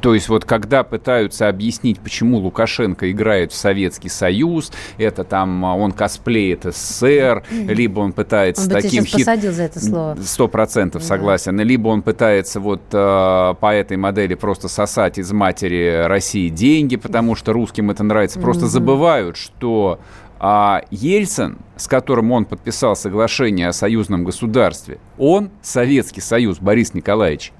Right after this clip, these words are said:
Speaker 1: ненавидел И он его разрушил, он его похоронил. Сначала воткнул заточку в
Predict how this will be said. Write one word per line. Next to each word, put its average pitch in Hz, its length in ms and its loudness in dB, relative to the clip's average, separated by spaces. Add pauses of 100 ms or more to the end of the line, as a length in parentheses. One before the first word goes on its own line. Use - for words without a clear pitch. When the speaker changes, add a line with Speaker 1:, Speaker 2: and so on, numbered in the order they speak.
(200)
Speaker 1:
ненавидел 160 1080 2 (400)
И 135 100 6
он 202 240 6
его 147 400 0
разрушил, 143 960 0 (220)
он 165 200 2
его 147 160 2
похоронил. 156 960 0 (180)
Сначала 131 460 2
воткнул 123 480 0
заточку 135 640 -2
в - 60 -10